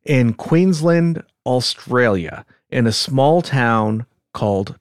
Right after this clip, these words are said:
Tully. This is on the northern coast of Australia.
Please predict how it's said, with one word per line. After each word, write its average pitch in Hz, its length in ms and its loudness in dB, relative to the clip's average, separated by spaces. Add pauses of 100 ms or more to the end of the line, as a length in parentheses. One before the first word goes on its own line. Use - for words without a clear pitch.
Tully. 156 460 0 (520)
This 180 200 2
is 185 80 0
on 170 160 4
the 123 100 2
northern 156 640 0
coast 104 400 -2
of 107 120 -2
Australia. 104 800 -2